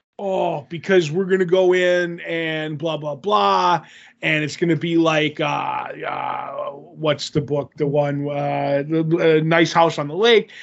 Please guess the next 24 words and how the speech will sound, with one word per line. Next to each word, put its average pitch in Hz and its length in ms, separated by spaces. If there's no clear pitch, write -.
and 185 100
it's 170 120
got 180 220
momentum 185 560
and 180 80
everybody's 170 360
enjoying 175 380
this 175 140
book." 180 340
I 165 100
mean, 170 320
does 175 160
it 165 100
give 175 400
Greg 165 220
Smallwood 165 480
time 156 280
to 139 80
do 143 220
the 143 120
art? 180 320
I, 156 80
I, - 80
and 139 300